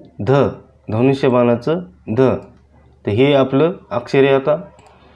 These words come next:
त्यानंतर ध कोणत्या याच्यावर बटनावर येते हे तुम्हाला दाखवतो. Type टूल घेतला,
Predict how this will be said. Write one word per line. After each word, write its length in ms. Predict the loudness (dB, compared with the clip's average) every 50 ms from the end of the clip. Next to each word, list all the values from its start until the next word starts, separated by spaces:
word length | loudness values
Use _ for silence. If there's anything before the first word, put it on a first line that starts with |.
| _ _ _ _ _ _ _ _ _ _ 2
त्यानंतर 400 | 2 4 4 2 2 2 2 2
ध 200 | 4 4 2 2
कोणत्या 380 | 2 2 2 2 2 4 4
याच्यावर 380 | 4 4 4 4 4 4 4 2
बटनावर 460 | 0 -2 -2 -2 0 2 2 4 4
येते 180 | 2 4 4 4
हे 140 | 2 4
तुम्हाला 260 | 2 2 2 2 2 2
दाखवतो. 580 | 0 0 0 -2 -2 -2 -2 -4 -4 -8 -14 -20 _ _ _ _ _ _ _ _ _ _ _ _ _ _ _ _ _ _ _ _ _ _ _ _ _ -20 -20 _ _ _ 0
Type 240 | 2 2 2 2 2
टूल 140 | 2 0 2
घेतला, 440 | 2 0 0 0 0 0 2 0